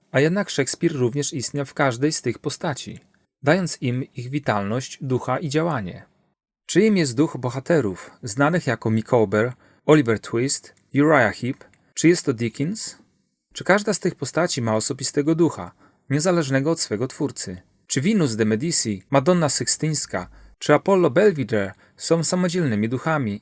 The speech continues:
i rzeczywistościami? Czy może reprezentują one duchowe i mentalne moce ich twórców?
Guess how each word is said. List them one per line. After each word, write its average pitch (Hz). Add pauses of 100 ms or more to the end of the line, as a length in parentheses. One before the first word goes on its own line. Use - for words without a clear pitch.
i 147
rzeczywistościami? 160 (140)
Czy -
może 165
reprezentują 156
one 123
duchowe 117
i 156
mentalne 180
moce 139
ich 143
twórców? -